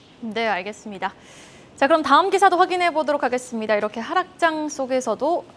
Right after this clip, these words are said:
아주 그대들의 활약이 대단하죠. 어, 이 차 전지 섹터 뉴스 확인해 볼게요. 어, 뭐 지난주에만 삼성 에스디아이가 십오 퍼센트 넘게 급등을 했고 또 이런 배터리 셀 업체들이 성장력 확보를 위해서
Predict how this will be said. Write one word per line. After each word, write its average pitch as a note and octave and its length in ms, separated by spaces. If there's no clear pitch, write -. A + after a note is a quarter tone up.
아주 F#3 460
그대들의 B3+ 440
활약이 A3 680
대단하죠. G#3 560
어, G#3+ 180
이 D4 120
차 G4 120
전지 F4+ 220
섹터 C#4 260
뉴스 G#3+ 240
확인해 B3 300
볼게요. F#3 380
어, B3 360
뭐 A3 140
지난주에만 D#4 800
삼성 F#4 280
에스디아이가 B3+ 540
십오 C4+ 280
퍼센트 D#4+ 400
넘게 G#3 340
급등을 B3 400
했고 A#3 380
또 A3+ 100
이런 B3 260
배터리 B3+ 320
셀 D4 180
업체들이 C#4 520
성장력 G4 680
확보를 C#4 400
위해서 G#3 560